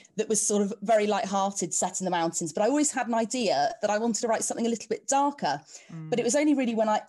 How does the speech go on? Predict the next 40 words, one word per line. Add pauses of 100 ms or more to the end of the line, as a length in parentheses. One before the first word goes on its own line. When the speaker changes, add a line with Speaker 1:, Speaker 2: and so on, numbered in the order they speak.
Speaker 1:
I
came
about, (180)
um,
an
article
in
a
magazine,
um,
about
the
legacy
of
sanatoria
in (160)
Crans-Montana,
which
is
the
town
we
were
visiting
at
the
time. (280)
Speaker 2:
Ah.
Speaker 1:
Um, (160)
and
it
really
sparked
the
idea.
It
was
a
fascinating
article